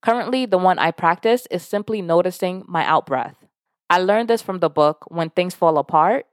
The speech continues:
by Pema Chodron. This method of noticing your out-breath was taught by a Buddhist meditation master, Chogyam Trungpa.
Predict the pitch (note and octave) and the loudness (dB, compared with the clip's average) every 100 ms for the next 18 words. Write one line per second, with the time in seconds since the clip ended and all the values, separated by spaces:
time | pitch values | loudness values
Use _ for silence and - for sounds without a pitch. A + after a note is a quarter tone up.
0 | _ _ - D#3+ - F#3+ F3 D#3+ - D#3 | _ _ 0 0 0 -6 -4 -4 -2 -2
1 | - E2 - _ _ _ _ _ - G#3+ | -2 -12 -18 _ _ _ _ _ 0 0
2 | - A3+ G#3+ G#3+ G3+ - E3+ E3+ E3+ E3+ | 2 0 2 2 2 0 0 0 0 -2
3 | F3+ E3 D3 D3 - F3 F#3+ A#3 - E3 | -4 0 2 2 2 2 2 0 -4 -4
4 | - F3+ D3+ - C#3+ D3 C#3+ - D#3+ E3 | 0 2 2 2 2 4 2 -2 -4 0
5 | F3+ F#3 E3+ D#3+ D3+ - D#3+ D#3+ D3 C#3 | 0 -2 -4 -2 -2 -2 -4 -4 -6 -6
6 | C#3 D3+ C#3 - _ - F3+ F3 E3+ E3 | -6 -4 -4 -6 _ 0 2 2 -2 -2
7 | - D3 - B2+ - | -6 -6 -4 -8 -8